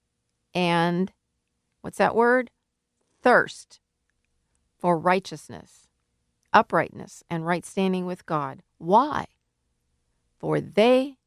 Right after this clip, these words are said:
shall be completely satisfied." <laughs> So when we hunger and thirst for righteousness,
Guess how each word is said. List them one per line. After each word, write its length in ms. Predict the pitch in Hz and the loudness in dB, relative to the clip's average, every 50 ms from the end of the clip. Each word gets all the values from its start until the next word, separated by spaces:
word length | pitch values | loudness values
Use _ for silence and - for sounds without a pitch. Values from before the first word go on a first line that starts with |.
| _ _ _ | _ _ _
shall 500 | _ - - - 208 196 202 208 202 - _ _ _ _ _ _ _ - | _ -6 0 2 2 2 2 -2 -6 -10 _ _ _ _ _ _ _ 0
be 400 | 156 208 202 190 190 190 196 - _ _ _ _ _ _ _ _ _ _ _ | 2 2 4 4 2 0 -2 -4 _ _ _ _ _ _ _ _ _ _ _
completely 1080 | _ - 175 160 151 - - _ - 226 233 311 349 339 - _ - 165 143 139 - _ _ | _ -2 -2 -2 -2 -6 -14 _ -6 0 4 4 4 4 2 _ -20 -20 -20 -20 -20 _ _
satisfied." 1040 | - - - - - 156 143 - 160 156 - - - - - - - - _ _ _ _ _ _ _ _ _ _ _ _ _ _ - | -14 -14 -12 -10 -10 -10 -10 -10 -12 -12 -16 -16 -16 -14 -14 -16 -20 -20 _ _ _ _ _ _ _ _ _ _ _ _ _ _ 0
<laughs> 420 | 262 - - - 220 202 170 160 - _ _ _ _ _ _ _ _ - | 0 4 6 6 6 6 4 0 -4 _ _ _ _ _ _ _ _ -6
So 200 | - - 254 254 | 2 4 6 6
when 240 | 226 247 247 233 220 | 6 4 4 4 2
we 160 | 220 220 220 | 2 2 0
hunger 680 | 220 - - 262 294 320 339 349 339 349 339 320 - - | -2 -2 2 2 4 4 4 2 2 2 2 0 0 0
and 260 | 208 196 190 185 - | 0 2 2 0 2
thirst 340 | - 262 262 262 269 - - _ | 4 4 4 4 2 -2 -12 _
for 120 | - 240 | -4 -4
righteousness, 720 | 233 233 247 233 220 - - 151 - - - - - - | 0 2 2 2 0 -2 -8 -20 -20 -20 -20 -20 -20 -20